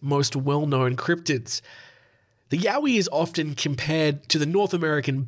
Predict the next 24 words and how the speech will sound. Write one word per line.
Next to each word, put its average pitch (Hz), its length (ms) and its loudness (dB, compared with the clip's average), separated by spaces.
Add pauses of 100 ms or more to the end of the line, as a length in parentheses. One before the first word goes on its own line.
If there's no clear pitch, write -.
Bigfoot 175 560 0
or 143 140 2
the 135 100 -2
Himalayan 139 600 0
Yeti. 135 520 -2 (680)
The 131 160 0
Yowie, 165 460 2
however, 127 380 0
is 151 100 2
described 139 560 0
as 131 100 0
a 123 80 2
large, 143 640 2 (240)
ape-like 156 640 -2
humanoid 185 600 0
creature 127 520 0 (300)
that 175 100 2
inhabits 196 520 0
the 160 100 -6
dense 170 400 0
forests 165 520 2
and 139 240 0
rugged 147 300 0
mountains 135 400 -2